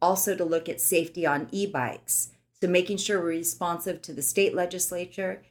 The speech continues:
and, of course, to our members of Congress at the federal level. So that all comes with a very broad outreach. I think you,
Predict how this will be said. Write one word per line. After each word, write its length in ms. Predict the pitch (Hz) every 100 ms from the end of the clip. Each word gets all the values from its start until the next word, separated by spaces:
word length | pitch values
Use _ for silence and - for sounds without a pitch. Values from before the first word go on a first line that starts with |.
| -
and, 120 | 180
of 140 | 180 -
course, 400 | 170 165 170 -
to 460 | - 185 165 160 -
our 100 | 156
members 460 | 160 160 170 165
of 340 | - 151 139 -
Congress 840 | 180 180 170 135 135 - - - _ -
at 140 | 156
the 80 | 160
federal 420 | - 175 160 151
level. 440 | 135 135 117 110 - _ _ _ _ _ _ -
So 360 | - 180 156
that 260 | 151 208 -
all 160 | 214 220
comes 380 | 214 208 202
with 180 | 190 170
a 60 | 160
very 340 | 143 185 190
broad 480 | 175 170 160 165 160 156
outreach. 540 | 151 - 131 - -
I 80 | 160
think 320 | 156 214 214
you, 220 | 208 196